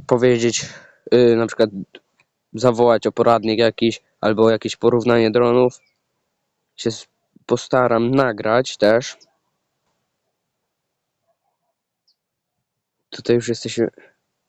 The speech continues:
Gdzie ja jestem? Nie wiem właśnie. A, to jest ta uliczka. Dobra, już wiem, gdzie jestem.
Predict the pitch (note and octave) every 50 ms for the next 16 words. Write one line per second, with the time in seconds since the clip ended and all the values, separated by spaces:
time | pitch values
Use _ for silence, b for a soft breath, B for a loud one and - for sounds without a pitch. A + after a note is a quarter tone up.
0 | _ _ _ _ _ _ _ _ _ _ _ _ _ _ _ - - C#3 D#3 E3
1 | F3 E3 C#3 A#2 A2 - - G#2+ A2 A#2 A2+ G#2 G2 G2 G2+ G2+ G2 G2 G2+ G2
2 | - - - G#2+ A2 A#2+ - - - - _ _ _ _ _ _ _ _ _ _
3 | _ _ B4+ C5 _ _ _ _ _ _ _ _ _ _ _ _ _ _ _ _
4 | _ _ _ _ _ _ _ _ _ _ - - B2 A#2+ B2 C3 C3 B2+ B2 B2+
5 | A#2+ A#2 - - A#2 - - - A#2 G#2 - A#2+ B2 B2 C3 C3+ C3 B2 - -
6 | - - A2+ G2+ A2+ G#2+ G2 A2 G#2 G#2 G2+ G2 G2+ A2 G#2+ G2+ G2+ G2 F#2+ G#2
7 | G2 F#2 - - G2+ G2+ A2